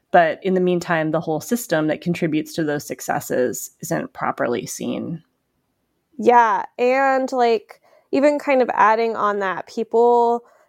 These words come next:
Speaker 2: act like because they had the idea, it means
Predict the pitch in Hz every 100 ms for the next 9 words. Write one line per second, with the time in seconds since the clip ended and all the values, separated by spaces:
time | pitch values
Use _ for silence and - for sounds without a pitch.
0 | _ 262 349 - 381 349 311 294 262 247
1 | 240 - - 202 214 233 269 277 277 262
2 | 277 285 285 285 285 _ _ - 208 220
3 | 220 226 233 233